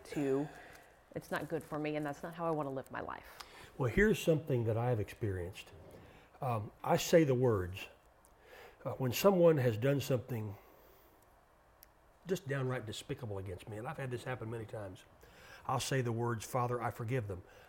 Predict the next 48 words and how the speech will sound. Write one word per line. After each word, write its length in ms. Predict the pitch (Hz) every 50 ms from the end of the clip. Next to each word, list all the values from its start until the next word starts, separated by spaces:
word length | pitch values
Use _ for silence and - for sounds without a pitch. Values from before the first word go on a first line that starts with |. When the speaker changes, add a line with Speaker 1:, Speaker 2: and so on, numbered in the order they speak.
| - -
Speaker 2:
I 100 | 175 151
don't 160 | 135 120 120
mean 140 | 123 117 110
a 40 |
word 220 | 110 113 110 110 104
of 120 | 104 110
it. 140 | 120 - - -
Speaker 1:
<laughs> 340 | 240 226 180 - - - -
Speaker 2:
I 100 | 262 -
don't 240 | - 214 170 156
mean 400 | 147 151 156 156 156 160 160 180 254
Speaker 1:
I 40 | 226
Speaker 2:
not 160 | 160 147 226
Speaker 1:
know, 80 | 233 233
Speaker 2:
a 80 | 226 -
Speaker 1:
sometimes 240 | 233 - 226 147 165
Speaker 2:
word 160 | 160 165 165 160
Speaker 1:
I'm 60 | -
like, 140 | 160 160 165
Speaker 2:
of 60 | 170
it. 60 | -
Speaker 1:
"I 80 | 143 135
forgive 340 | 143 147 139 156 156 147
Speaker 2:
It's 120 | 139 135 131
Speaker 1:
you." 80 | 135 185
Speaker 2:
just 180 | 180 - -
words. 600 | 156 151 165 156 139 107 87 82 - - - - - - - - - - - - - - -
But 140 | 135 117 -
the 100 | 127 117
more 280 | 120 123 143 170 185
that 120 | 180 185 185
I 100 | 196 190
say 340 | - - - 196 170 131
it, 180 | 120 123 - - - - - _ - _ _ _ _ _ - - - - - - -
the 80 | 117
more 200 | 107 113 131 143
it 60 | 131 123
gets 160 | 143 131 -
down 200 | - 151 135 131
into 120 | 123 120
my 120 | 120 123 117
heart, 340 | - - 160 139 113 110 -
and 100 | 113 113
I 80 | 123
begin 320 | 117 113 107 110 113 107 107
to 80 | 113
mean 220 | 107 127 127 110 87
it. 160 | 92 - -